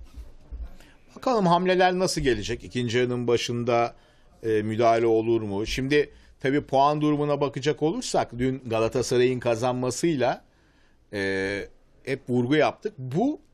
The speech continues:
iki takım açısından da, e, eşik maçı haline geldi.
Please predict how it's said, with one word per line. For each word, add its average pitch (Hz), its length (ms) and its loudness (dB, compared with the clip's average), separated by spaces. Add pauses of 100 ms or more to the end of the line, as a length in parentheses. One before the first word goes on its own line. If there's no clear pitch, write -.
(200)
iki 139 180 -12
takım 175 300 0
açısından 170 720 -2
da, 285 180 -6 (560)
e, 135 320 2
eşik 190 320 2
maçı 135 260 -2
haline 95 340 -2
geldi. - 180 -12